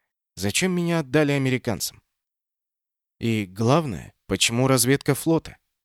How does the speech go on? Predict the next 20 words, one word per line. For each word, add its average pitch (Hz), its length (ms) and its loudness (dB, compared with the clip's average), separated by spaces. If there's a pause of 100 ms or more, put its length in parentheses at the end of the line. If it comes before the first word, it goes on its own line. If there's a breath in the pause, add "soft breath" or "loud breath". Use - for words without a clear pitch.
(320)
Он 175 140 4
расстегнул 143 560 0
рубашку, 120 560 0
бросил 123 460 0
её 110 180 0
на 107 100 -2
кровать. 87 460 -6 (680)
Снял 151 320 2
майку, 127 520 -2
отправил 113 480 0
туда 107 280 -4
же. - 160 -10 (460 soft breath)
На 107 100 -2
столе 151 300 2
за 147 140 -2
его 143 160 0
спиной 160 340 0
лежала 151 400 0
раскрытая 135 540 -2
папка. - 420 -4